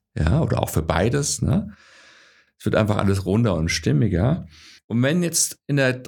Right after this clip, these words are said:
eigentlichen Transformation das so ein bisschen mehr gefestigt werden soll, das ist dann eigentlich ziemlich einfach. Du musst nur versuchen, Emotionen reinzubringen, also dich in das ganze Thema zu verlieben,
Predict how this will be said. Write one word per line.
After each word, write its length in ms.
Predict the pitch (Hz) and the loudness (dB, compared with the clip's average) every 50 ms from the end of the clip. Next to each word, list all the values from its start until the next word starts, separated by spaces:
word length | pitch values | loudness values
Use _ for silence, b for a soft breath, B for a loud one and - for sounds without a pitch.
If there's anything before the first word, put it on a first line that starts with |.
| - | -4
eigentlichen 400 | - 110 131 151 151 151 - 135 | -2 0 0 2 0 0 0 -2
Transformation 1000 | 123 - 123 120 123 120 - - 113 110 107 101 98 101 - - 139 151 170 175 151 | 0 0 0 2 2 0 0 0 0 2 2 2 0 0 -2 0 0 2 2 2 2
das 160 | 123 117 - | 0 0 0
so 80 | - 113 | 0 0
ein 80 | 110 | 0
bisschen 240 | 107 107 - - 113 | 0 0 0 0 2
mehr 140 | 101 92 90 | 2 2 0
gefestigt 600 | 95 - - - 147 180 190 190 - 165 - - | -2 -4 -2 0 0 2 2 0 -2 -4 -4 -2
werden 240 | 127 120 123 120 120 | 0 2 2 2 2
soll, 180 | 123 120 117 | 2 2 0
das 120 | 117 123 - | 0 0 -2
ist 100 | - - | -2 -2
dann 120 | - 92 | -2 0
eigentlich 240 | - 123 131 127 - | 2 0 0 0 0
ziemlich 320 | - - 101 101 101 - | 0 0 0 0 -2 -2
einfach. 420 | - - 113 139 - - 143 - - | -2 0 0 0 0 -2 -4 -4 -2
Du 140 | - 113 | -2 0
musst 260 | 113 120 139 151 - - | 2 2 2 0 0 -2
nur 80 | 135 | -2
versuchen, 460 | 123 120 110 104 120 120 120 - - | 0 0 0 2 2 0 0 0 0
Emotionen 680 | - 107 101 92 92 92 - - - 98 98 98 101 95 | 0 2 2 2 0 0 -2 0 0 2 2 2 2 2
reinzubringen, 720 | - - 71 76 73 71 - - - - 71 71 73 69 | 0 0 -2 -2 -2 -4 -6 -10 -8 -4 -2 -2 0 0
also 140 | 80 82 95 | 0 2 2
dich 160 | 110 120 101 | 2 2 2
in 80 | 104 107 | 2 0
das 160 | 98 - - | 0 0 -2
ganze 340 | 98 98 110 120 - 98 - | 0 0 0 0 0 -2 -2
Thema 320 | - 107 98 98 92 90 | 0 2 2 2 2 2
zu 160 | 95 - - | 0 -2 -6
verlieben, 920 | 98 - 98 95 95 95 92 104 110 120 117 101 - - 76 - - - | -4 -2 0 2 2 4 2 2 2 2 2 2 0 -2 -2 -4 -4 -8